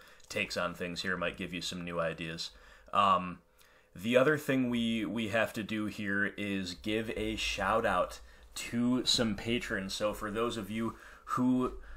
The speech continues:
maybe only watch gameplay videos, you haven't heard the shout out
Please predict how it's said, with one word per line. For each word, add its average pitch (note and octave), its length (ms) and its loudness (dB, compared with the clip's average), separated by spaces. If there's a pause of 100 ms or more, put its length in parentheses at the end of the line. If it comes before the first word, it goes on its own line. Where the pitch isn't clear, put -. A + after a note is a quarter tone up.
(120)
maybe C3+ 380 4
only C3+ 260 2
watch C3 400 4
gameplay B2 480 0
videos, A2+ 500 0
you G#2 160 -2
haven't A2+ 420 2
heard G#2+ 260 -2
the G2 100 -4
shout G2 360 2
out G2 240 4